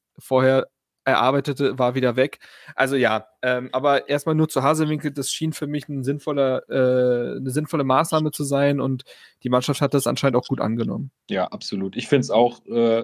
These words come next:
Speaker 2: sehr, sehr sinnvoll, dass man die Gelegenheit da dieser Pause genutzt hat, um auch noch mal einfach dieses Teambuilding voranzutreiben,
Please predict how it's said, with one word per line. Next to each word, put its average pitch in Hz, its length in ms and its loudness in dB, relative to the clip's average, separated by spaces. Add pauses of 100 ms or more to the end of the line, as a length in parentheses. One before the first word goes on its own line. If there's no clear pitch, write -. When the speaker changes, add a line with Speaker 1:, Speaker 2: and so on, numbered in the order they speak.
Speaker 2:
sehr, 117 280 2
sehr 135 160 2
sinnvoll, 120 720 0
dass 117 240 -4
man 117 120 -4
die 113 100 -8
Gelegenheit 113 540 -2
da 110 180 4 (360)
dieser 110 180 2
Pause 110 300 0
genutzt 107 440 -2
hat, 110 160 2
um 110 160 -2
auch 110 220 0
noch 113 140 -2
mal 110 120 2
einfach 107 280 0
dieses - 340 -10
Teambuilding 131 560 2
voranzutreiben, 110 1120 -2